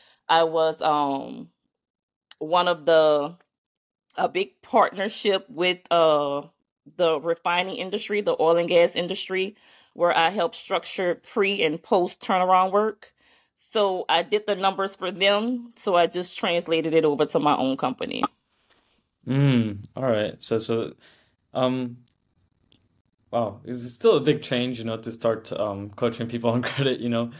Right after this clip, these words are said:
Speaker 2: Um, yeah, but, uh, I,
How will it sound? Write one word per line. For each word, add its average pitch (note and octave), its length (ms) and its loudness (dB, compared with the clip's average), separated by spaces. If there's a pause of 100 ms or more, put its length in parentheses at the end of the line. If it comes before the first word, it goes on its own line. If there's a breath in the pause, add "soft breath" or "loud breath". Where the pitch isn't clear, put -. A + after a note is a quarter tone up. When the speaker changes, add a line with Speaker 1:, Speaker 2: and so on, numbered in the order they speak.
(380 loud breath)
Speaker 2:
Um, C3 460 -2 (680)
yeah, E3 140 4
but, C3+ 420 2
uh, B2 500 2
I, - 60 -20